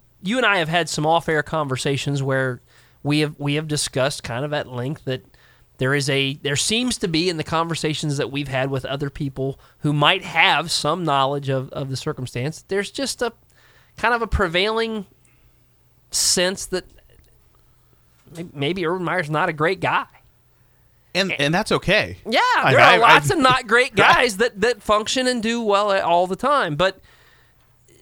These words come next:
Speaker 2: When
Speaker 1: wh-,
Speaker 2: that
Speaker 1: wh-
Speaker 2: affects your, your job.
Speaker 1: Yeah, wh-, where does that leave us today? I mean, yesterday was the,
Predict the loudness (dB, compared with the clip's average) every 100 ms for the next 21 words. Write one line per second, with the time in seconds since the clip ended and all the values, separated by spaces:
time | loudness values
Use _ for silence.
0 | _ _ _ -20 -20 -18 -6 -2 2 4
1 | 4 2 -2 -2 -4 -4 -2 -2 -4 -8
2 | -12 -10 -2 -2 0 -4 -6 -6 -2 0
3 | 0 0 2 2 2 0 0 -2 -2 0
4 | -2 -2 -4 0 0 0 -2 0 0 0
5 | 0 0 2 2 0 0 -2